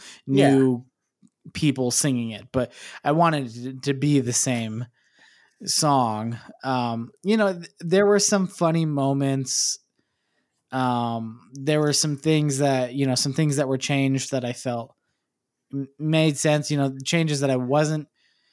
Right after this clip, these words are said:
Speaker 2: upset with or didn't feel weird or jarring. And then there were some changes that did feel kind of weird or jarring at times. Um, I go back and forth on whether or not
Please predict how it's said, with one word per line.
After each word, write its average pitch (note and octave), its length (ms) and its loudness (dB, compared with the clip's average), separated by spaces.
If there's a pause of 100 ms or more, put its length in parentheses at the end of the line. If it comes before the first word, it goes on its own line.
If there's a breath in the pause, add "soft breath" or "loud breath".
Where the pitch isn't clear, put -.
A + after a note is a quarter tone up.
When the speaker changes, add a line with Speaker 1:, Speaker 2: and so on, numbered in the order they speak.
(460)
Speaker 2:
upset C#3 340 0
with D#3 300 0
or C3+ 140 0
didn't C#3+ 320 -2
feel C#3 580 4
weird C#3 400 4
or C#3 140 2
jarring. C#3 600 0
And B2+ 80 -2
then B2 120 -4
there B2+ 120 -2
were B2+ 120 -2
some C#3+ 240 -2
changes C3 420 -2
that A#2 160 -12 (560 loud breath)
did B3 260 2
feel A3 200 2
kind G#3 260 4
of F3+ 160 2
weird F#3 380 6
or F3 100 4
jarring D#3+ 480 2
at D3 140 -4
times. D3+ 680 -2 (800)
Um, B2+ 580 -2 (1040 loud breath)
I E3 80 2
go F3 160 4
back D3 320 0
and D#3+ 120 -2
forth D3+ 300 2
on C#3+ 160 2
whether C#3 300 2
or C3 80 2
not C3 380 0